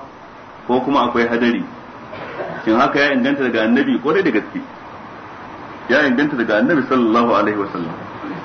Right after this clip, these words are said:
Ana haɗa sallar magariba da isha'i yayin da ya kasance an samu ruwan sama. Ko kuma aka ga, ga hadari ne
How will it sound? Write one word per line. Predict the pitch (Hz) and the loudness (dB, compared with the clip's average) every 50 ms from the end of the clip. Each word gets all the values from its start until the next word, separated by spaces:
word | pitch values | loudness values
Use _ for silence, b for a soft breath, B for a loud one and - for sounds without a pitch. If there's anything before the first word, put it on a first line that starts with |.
| - - - - - - - - - - | -12 -14 -14 -14 -14 -14 -14 -8 -2 2
Ana | 135 139 143 135 131 | 2 4 4 4 4
haɗa | 135 151 - 135 127 - | 2 2 0 0 0 0
sallar | 147 151 147 143 131 | 0 2 2 2 2
magariba | 120 117 107 113 127 143 139 135 123 | 2 2 2 2 2 4 4 4 4
da | 113 107 | 2 0
isha'i | 101 107 113 - 139 147 151 143 139 135 135 135 - - - - - - - - - - - - - - - | -2 -2 -2 0 2 2 4 4 2 2 0 -2 -6 -14 -18 -18 -18 -18 -18 -18 -18 -18 -18 -18 -16 -8 -2
yayin | 104 104 113 131 143 | 2 2 4 4 4
da | 131 127 | 4 2
ya | 123 | 2
kasance | - 147 131 135 120 120 - | 0 -2 -2 -2 -2 0 2
an | 143 151 160 151 135 | 2 2 2 2 2
samu | 127 110 104 104 101 | 2 0 2 0 0
ruwan | 101 101 104 101 101 - | 2 4 4 2 2 0
sama. | 107 98 87 71 - - - - - - - - - - - - - - - - - - - - - - - - | -2 -2 -2 -4 -6 -8 -14 -14 -14 -14 -14 -16 -16 -16 -16 -16 -16 -16 -16 -16 -16 -16 -16 -16 -16 -14 -6 0
Ko | - 131 131 | 2 2 2
kuma | 135 139 139 147 | 2 0 0 0
aka | 147 135 131 | 0 0 0
ga, | 120 123 | 0 0
ga | 117 120 113 107 110 | 2 2 2 2 2
hadari | 117 123 135 131 127 | 0 0 2 2 2
ne | 117 120 120 | 2 2 2